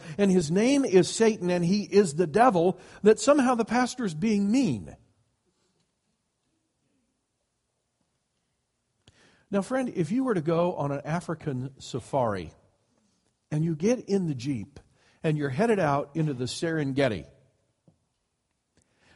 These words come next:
and the guide stops and says, "Now listen, we are coming into lion territory.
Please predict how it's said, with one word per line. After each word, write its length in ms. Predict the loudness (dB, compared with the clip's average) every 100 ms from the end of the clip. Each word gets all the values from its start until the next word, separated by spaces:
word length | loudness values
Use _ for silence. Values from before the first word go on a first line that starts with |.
| 2
and 160 | 2
the 60 | 4
guide 340 | 4 4 4
stops 720 | -2 2 6 6 4 -2 -14 -16 _
and 120 | -6 -2
says, 200 | -2 0
"Now 120 | 0
listen, 420 | 0 0 -4 -10 -16 _ _ _ _
we 220 | -2 2 2
are 120 | 0
coming 640 | -2 -2 -2 -2 -4 -6 -6
into 360 | -4 -4 -4
lion 640 | -6 -4 -4 -4 -4 -6 -10 _ _ -6
territory. 720 | -4 -2 -4 -8 -10 -10